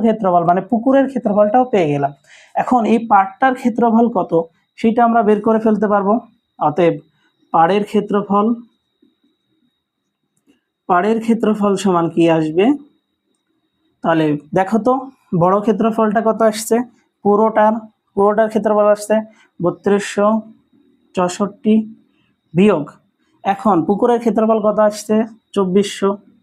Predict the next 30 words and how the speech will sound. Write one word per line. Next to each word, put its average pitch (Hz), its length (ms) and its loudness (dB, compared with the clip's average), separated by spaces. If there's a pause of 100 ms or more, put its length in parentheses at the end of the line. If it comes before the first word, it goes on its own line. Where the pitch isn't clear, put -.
(1500)
এই 175 60 4 (260)
বড়টা 240 420 2 (100)
থেকে 170 220 -10 (600)
শুধু 240 260 2 (100)
এই 220 100 2
ছোটটুকু 202 380 0 (100)
বাদ 170 200 0
দিয়ে 185 180 0
দিলে 247 180 2 (500)
আমরা 180 280 0
কি 202 140 -2
পেয়ে 208 180 0
যাবো, 226 220 2
এই 196 120 0
রাস্তার 165 380 -4
ক্ষেত্রফল 156 540 -2
অর্থাৎ 214 220 -6 (200)
পাড়ের 190 320 0
ক্ষেত্রফল 160 500 -6
পেয়ে 175 200 -2
যাব। 147 120 -4 (2250)
একটা 175 300 -4
জিনিস 240 220 4 (120)
খেয়াল 196 280 0
রাখবা, 160 300 0 (380)
করছো 214 320 0 (180)
পাড় 202 280 2
দিয়ে 170 180 2 (680)
আসতে - 380 -2
পারে 233 160 4